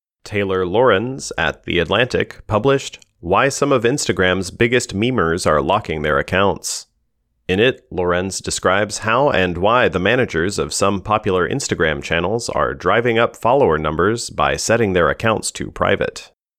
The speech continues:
Olivia Salone at The Guardian published, "Data is a Fingerprint,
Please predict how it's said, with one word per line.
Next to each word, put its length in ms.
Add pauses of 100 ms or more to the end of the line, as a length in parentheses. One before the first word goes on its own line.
(800)
Olivia 460
Salone 600
at 320
The 180
Guardian 560
published, 580 (260)
"Data 320
is 200
a 60
Fingerprint, 840